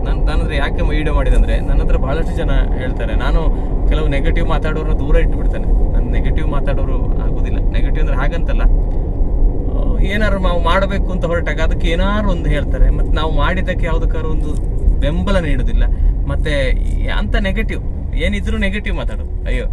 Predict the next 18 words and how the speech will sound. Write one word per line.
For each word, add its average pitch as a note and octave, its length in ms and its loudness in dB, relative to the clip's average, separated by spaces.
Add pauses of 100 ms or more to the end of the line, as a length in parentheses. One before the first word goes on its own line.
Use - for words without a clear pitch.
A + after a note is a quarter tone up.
(100)
ಅದೊಂದು B2 340 -6
ಎಂತಾಯ್ತು, - 680 -6
ಅಲ್ಲೋ A#2 160 -8
ಇದೆಂತಾಯ್ತು, C3+ 920 -8
ಅದು D3 120 -4
ಯಾಕೆ C#3 220 -4
ಹೀಗೆ A#2 160 -6
ಮಾಡಿದೆ, A2+ 280 -8
ಇದು C#3 300 -8
ಹೀಗೆ D3+ 140 -6
ಹೀಗೆ - 120 -8
ಮಾಡಿದೆ, A#2+ 520 -8
ಇದೆಲ್ಲ G3+ 420 -4
ಕ್ವಶನ್‌ಗಳಿಗೆ F3 720 -4
ಉತ್ತರ E3 320 -4
ಕೊಡೋದಂಥ D3+ 480 -4
ಪ್ರಶ್ನೆ C#3+ 460 -6
ನಮ್ಮಲ್ಲಿಲ್ಲ. C3 460 -6